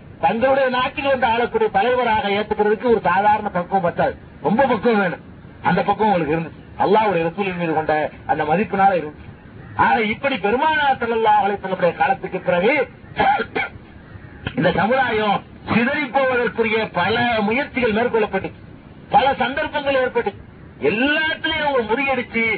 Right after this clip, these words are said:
ஒன்னாக நின்றதுக்கு என்ன காரணம்? அல்லாஹ்வுடைய சொல்லுன்னு ஒண்ணு தெரிஞ்சா அதுக்கு அப்படி கட்டுப்படணும், அல்லாஹ்வுடைய ரசூல் ஒண்ணு சொல்லிட்டாங்கன்னு தெரிஞ்சா அதுக்கு அப்படி கட்டுப்படணும். இந்த உணர்வு ஆழமா பதிஞ்சு இருந்ததுனாலதான் அவங்க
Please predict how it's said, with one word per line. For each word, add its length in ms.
ஒன்னாக 580
நின்றதுக்கு 480
என்ன 160
காரணம்? 560
அல்லாஹ்வுடைய 800
சொல்லுன்னு 480
ஒண்ணு 160
தெரிஞ்சா 360
அதுக்கு 240
அப்படி 180
கட்டுப்படணும், 640
அல்லாஹ்வுடைய 580
ரசூல் 380
ஒண்ணு 220
சொல்லிட்டாங்கன்னு 520
தெரிஞ்சா 380
அதுக்கு 280
அப்படி 180
கட்டுப்படணும். 640
இந்த 300
உணர்வு 440
ஆழமா 380
பதிஞ்சு 340
இருந்ததுனாலதான் 720
அவங்க 220